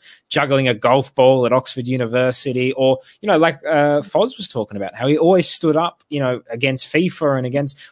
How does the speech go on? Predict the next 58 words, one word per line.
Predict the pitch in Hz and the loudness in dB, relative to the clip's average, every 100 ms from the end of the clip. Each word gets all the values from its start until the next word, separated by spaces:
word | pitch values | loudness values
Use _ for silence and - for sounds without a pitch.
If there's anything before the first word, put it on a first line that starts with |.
| - | 0
all | 160 | 2
the | 165 | 2
terrible | 156 156 156 143 | 0 -2 -2 -2
things | 151 151 143 - _ 131 | -4 -6 -6 -8 _ -6
they | 123 151 | 0 2
were | 156 | 2
doing. | 147 131 | 0 -2
He | 113 | -2
could | 175 220 | -4 -6
have | 185 | -6
just | 185 | -8
stayed | - 165 143 | -2 0 0
silent | - 156 156 160 165 113 | -2 -2 0 -2 -4 -8
and, | 113 127 104 | -12 -14 -16
uh, | 95 | -16
ma-, | 143 135 - | -4 -4 -2
probably | 170 185 | 0 0
made | 175 165 | 2 4
a | |
lot | 151 165 | 4 2
more | 160 | 0
money | 147 160 127 | 0 -2 -4
if | 117 | -6
he | 127 | -8
did | 117 151 | -2 -2
and | 120 | -2
just | 110 117 - - - _ | -6 -8 -10 -20 -20 _
took | 160 143 | -6 -2
the | 131 | 0
money | 131 147 143 | 2 2 2
that | 123 | 2
they | 131 | 2
were | 131 | 4
offering, | 139 - 156 | 2 0 -4
but | 127 | -4
he | 127 - | -6 -4
always, | 143 156 151 139 | 2 4 4 2
always | - 139 135 127 | -2 -2 0 -2
stood | - 127 | -4 -4
up | 123 - | -6 -8
for | - 107 | -10 -4
what | 120 | -4
he | 113 123 | -4 -8
believed | 117 104 104 - | -8 -6 -8 -10
was | 90 | -10
right. | 110 117 117 - - - | -6 -6 -8 -16 -20 -14
So | - 139 131 120 _ _ _ _ - | -4 0 0 0 _ _ _ _ -4
I | 139 | -4
think | 139 170 165 147 - _ | -2 -2 -2 -4 -8 _
while | 143 120 - | -2 2 2
it's | - | 0
bad | - 135 135 | 0 0 2
news, | 127 120 | 0 -2
obviously, | 117 - 110 | -4 -4 -6
that | 104 | -6
he | 98 | -10
passed, | - 101 98 - - | -10 -12 -12 -14 -16
I | 104 101 | -10 -10